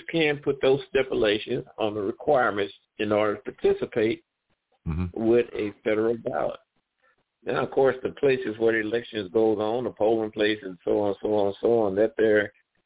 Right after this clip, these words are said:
Speaker 1: is by authority of the state legislature, usually with
Speaker 2: Yep.
Speaker 1: elector, e-, election commissioners in each area, like in Fulton County, Georgia.
Speaker 2: <laughs> Yeah, we've talked about this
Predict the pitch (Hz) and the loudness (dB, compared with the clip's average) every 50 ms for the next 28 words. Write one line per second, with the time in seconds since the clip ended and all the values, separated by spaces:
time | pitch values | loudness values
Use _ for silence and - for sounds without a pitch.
0 | _ _ _ _ _ - 95 101 104 101 98 95 95 95 - - 107 104 101 98 | _ _ _ _ _ -4 0 2 2 4 2 2 0 -6 -2 0 2 2 2 0
1 | - - 113 110 107 107 104 98 101 101 95 90 87 87 - - - 104 98 80 | -2 0 0 2 2 2 2 0 0 0 0 -2 -4 -10 -8 -2 -2 -2 0 0
2 | 90 101 113 131 - - 104 - - 90 92 92 92 - 120 123 123 - - 95 | 0 2 2 2 0 -2 -8 -10 -6 -4 -4 -4 -2 -4 -8 -8 -8 -10 -6 -2
3 | 98 107 110 104 - 101 98 92 95 101 92 80 73 92 92 101 104 104 - - | 0 0 -2 -2 -2 -4 -4 -2 -2 -2 0 0 0 2 2 2 0 0 -2 -4
4 | - 98 95 95 92 92 92 87 - 95 - _ _ - 95 98 95 104 113 113 | -2 0 2 2 4 2 2 0 0 -4 -6 _ _ -8 -6 -6 -2 -2 -4 -4
5 | - - 98 - - 87 98 107 123 127 127 95 98 95 92 85 98 95 87 - | -4 -8 -10 -6 -6 -4 0 0 0 0 0 -6 -6 -6 -6 -6 -6 -8 -8 -8
6 | 104 101 - - 113 117 123 117 101 98 104 98 92 95 98 92 - - 90 - | -10 -10 -2 0 2 4 4 4 4 2 2 0 0 0 0 -2 -4 -8 -14 -6
7 | - 123 120 113 - - - 85 - - 120 - 123 117 104 101 107 110 104 131 | 0 2 2 2 0 -2 -8 -16 -10 -8 -6 -4 -4 -2 -2 -2 -4 -2 -2 0
8 | 170 160 127 104 - - _ _ _ _ _ _ _ _ _ _ _ _ _ - | 2 2 2 0 -2 -6 _ _ _ _ _ _ _ _ _ _ _ _ _ -14
9 | - - - - - - 90 80 71 62 - _ _ _ _ _ _ _ _ _ | -12 -12 -12 -4 0 0 0 0 -2 -8 -10 _ _ _ _ _ _ _ _ _
10 | _ _ _ _ _ _ _ _ - _ _ _ _ _ _ _ _ _ _ _ | _ _ _ _ _ _ _ _ -20 _ _ _ _ _ _ _ _ _ _ _
11 | - - - - - - - - - - _ - 107 95 90 104 110 - 127 117 | -20 -20 -20 -20 -20 -20 -20 -20 -20 -16 _ 2 2 4 4 2 2 2 0 0
12 | 107 90 90 78 78 82 | 0 0 -2 -4 -4 -8